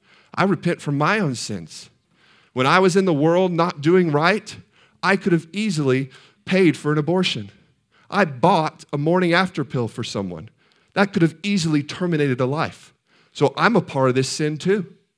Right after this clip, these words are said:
And anyone in the room who's ever participated in an abortion, whether by buying it or, or receiving it, there's so much mercy.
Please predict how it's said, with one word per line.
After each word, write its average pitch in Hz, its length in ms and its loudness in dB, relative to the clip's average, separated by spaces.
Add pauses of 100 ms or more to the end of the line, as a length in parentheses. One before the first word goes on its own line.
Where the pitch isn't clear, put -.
(560)
And 127 120 0
anyone 175 560 4
in 175 100 0
the 156 80 4
room 170 220 2
who's 135 140 0
ever 160 180 2
participated 160 880 -4 (340)
in 147 100 -2
an 156 100 2
abortion, 147 540 0 (140)
whether 143 220 2
by 131 160 4
buying 160 340 0
it 175 80 -2
or, 139 140 2 (280)
or 135 80 -2
receiving 160 520 -2
it, - 200 -4 (680)
there's 160 180 0
so - 320 -8
much 147 220 -2
mercy. 147 500 -4